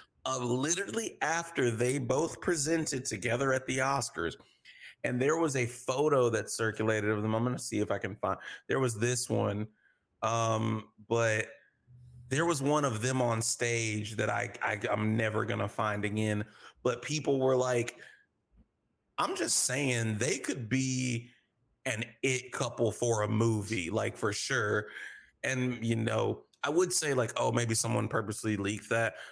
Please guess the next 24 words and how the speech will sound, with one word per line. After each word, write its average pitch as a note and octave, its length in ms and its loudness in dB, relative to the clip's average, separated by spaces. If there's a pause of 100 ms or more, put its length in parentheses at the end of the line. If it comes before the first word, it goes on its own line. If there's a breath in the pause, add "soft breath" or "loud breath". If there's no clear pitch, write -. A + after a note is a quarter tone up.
(100 loud breath)
but A2 160 0
it A#2 60 2
was G#2+ 120 0
actually G2+ 580 -2
a, F#2 260 2
a F2+ 120 0
mutual F#2 420 0
of F2 60 2
mine, F#2 460 0
um, F2+ 420 0 (280)
who F#2+ 60 2
had F2+ 120 0
said F2+ 160 0
it. F#2+ 140 0
So F#2+ 120 0
I, F#2 140 2 (120)
I F#2 40 -2
don't F#2+ 200 -4
think G2 200 -6
that A2 120 -2
she A#2 160 -4
had A#2+ 180 0
insider A#2+ 480 0
information, B2+ 580 -2